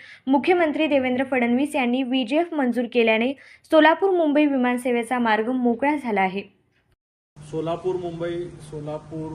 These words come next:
Speaker 2: बेंगलोर विमानसेवेला सुरुवात होण्याची घोषणा आज झालेली आहे. खऱ्या अर्थाने सोलापूरकरांचा हा आनंदाचा दिवस आहे. मुख्यमंत्री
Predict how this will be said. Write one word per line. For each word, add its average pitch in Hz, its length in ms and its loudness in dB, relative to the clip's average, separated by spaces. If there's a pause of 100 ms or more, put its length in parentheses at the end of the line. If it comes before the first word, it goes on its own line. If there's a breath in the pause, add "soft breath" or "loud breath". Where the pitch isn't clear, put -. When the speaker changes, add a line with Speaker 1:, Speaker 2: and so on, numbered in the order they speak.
(140)
Speaker 2:
बेंगलोर 151 380 -6
विमानसेवेला 147 800 -10
सुरुवात 143 480 -14
होण्याची 143 340 -14
घोषणा 135 480 -12
आज 135 140 -12
झालेली 135 320 -10
आहे. 139 220 -10 (500 loud breath)
खऱ्या 147 200 -8
अर्थाने 147 400 -10 (140)
सोलापूरकरांचा 147 960 -12
हा 147 580 -12
आनंदाचा 151 440 -8
दिवस 147 340 -6
आहे. 131 160 -8 (580 loud breath)
मुख्यमंत्री 151 680 -10